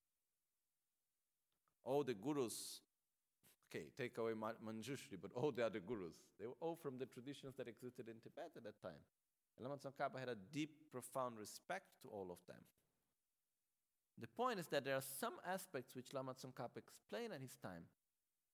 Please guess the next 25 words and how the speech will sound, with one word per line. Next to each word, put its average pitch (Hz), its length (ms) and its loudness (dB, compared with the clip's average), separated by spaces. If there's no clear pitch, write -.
which 127 220 -6
may 165 240 2
differ. 139 460 -2
And 151 80 -4
the 156 60 -2
point 240 320 4
is, 175 80 -4
like, 170 300 2
the 147 80 0
main 220 240 0
thing 180 260 0
is 160 60 -8
that 151 200 2
we 185 120 6
are 175 40 6
not 170 200 2
following 147 500 4
one 151 160 4
tradition 135 460 -4
or 127 100 -2
another, 185 240 2
we 139 140 2
are 139 60 4
following 139 380 0
the 131 60 -6